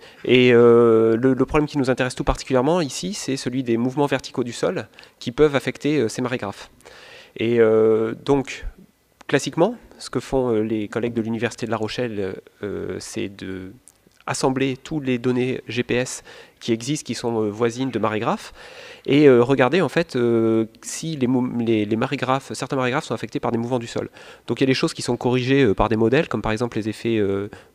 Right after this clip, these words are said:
de, du G I A, donc du rebond isostatique, euh, post-glaciaire, euh, en Scandinavie, euh, en, en, dans, dans, en Amérique du Nord. Et puis il y en a d'autres qui peuvent pas être corrigées, euh, par des modèles, et donc on a absolument besoin d'observations.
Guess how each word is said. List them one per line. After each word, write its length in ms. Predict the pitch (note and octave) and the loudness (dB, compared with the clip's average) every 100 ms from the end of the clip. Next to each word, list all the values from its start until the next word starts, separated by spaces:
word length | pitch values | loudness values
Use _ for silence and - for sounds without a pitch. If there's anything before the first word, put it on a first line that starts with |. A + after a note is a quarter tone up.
| - | -20
de, 380 | G2+ G#2+ G2+ G2 | -10 -6 -4 -4
du 200 | G2+ G2+ | -8 -8
G 160 | G#2+ | -4
I 160 | G2+ G#2 | -2 0
A, 120 | C#3 | -2
donc 160 | D3 A2+ | -4 -4
du 80 | G#2+ | -4
rebond 320 | A2 A2 A2 | -4 -4 -4
isostatique, 640 | G#2 G2 G#2+ G2+ A#2 A#2 | -6 -10 -12 -12 -12 -8
euh, 40 | F#2+ | -8
post-glaciaire, 600 | F#2+ - G2+ - A2+ - - - - - | -8 -10 -8 -8 -8 -12 -20 -20 -12 -6
euh, 120 | G2 | -4
en 80 | G2 | -4
Scandinavie, 720 | - A2+ G#2+ G#2+ G#2 B2+ D3 | -4 -6 -2 -2 -2 -4 -2
euh, 220 | B2+ G#2+ - | 0 0 0
en, 320 | A2 G2+ G2+ G#2 - - - - | 0 -2 -2 -6 -18 -20 -20 -14
en, 420 | - G2+ F#2+ F#2+ F#2+ F#2+ G2 - - | -6 -4 -4 -6 -8 -10 -12 -14 -8
dans, 160 | G2+ | -6
dans, 120 | G#2 | -4
en 180 | G2+ A2 | -4 -2
Amérique 260 | A2 A2+ A2 | -4 -4 -2
du 100 | A2+ | 2
Nord. 260 | D#3+ G#3 - - - - | 2 0 -12 -20 -16 -8
Et 60 | G2 | 0
puis 120 | C3+ | 4
il 20 | |
y 40 | |
en 40 | B2+ | 6
a 60 | |
d'autres 180 | C3 F3 | 4 2
qui 80 | - | -2
peuvent 180 | B2+ - | -4 0
pas 120 | C#3+ | 0
être 100 | C#3 | 0
corrigées, 460 | C#3 C3 B2+ C#3+ B2+ | 0 0 2 2 4
euh, 80 | |
par 120 | G#2+ A2+ | 2 2
des 80 | |
modèles, 280 | A2+ A#2 F3 | 2 4 2
et 60 | C3 | 0
donc 180 | A#2+ - | -4 -2
on 80 | |
a 40 | G#2 | -2
absolument 360 | - B2+ B2 | -2 -4 -2
besoin 200 | A#2+ A2+ | -2 -2
d'observations. 560 | A2 G#2 A2 G2+ - | -2 -2 -4 -4 -4